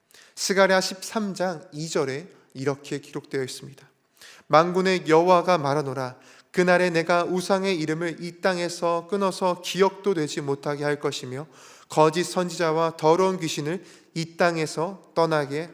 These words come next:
할 것이라." 아멘. 예수님께서는 이 악한 영들을 몰아내셨습니다.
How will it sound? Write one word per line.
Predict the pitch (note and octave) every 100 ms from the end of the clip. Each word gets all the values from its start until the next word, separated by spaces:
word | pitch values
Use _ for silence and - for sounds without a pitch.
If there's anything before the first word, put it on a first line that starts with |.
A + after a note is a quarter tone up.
| -
할 | E3 E3
것이라." | D#3+ - - C3 _ _ _ _ _ _
아멘. | D3+ B2+ B2 B2 _ _ _ _ _ _ _ _ _ - - - _
예수님께서는 | D#3 E3 G3+ G3 G3 F3 F3 F3 D#3+ - _ _
이 | D#3+ E3
악한 | D#3+ D3+ - G3 E3 B2+ - C#3
영들을 | C#3+ C#3+ C3 C#3+ G3+ _ _ _ _ _ _ _ -
몰아내셨습니다. | C3 C3+ C3+ C3+ C#3 C3 C#3 - B2+ -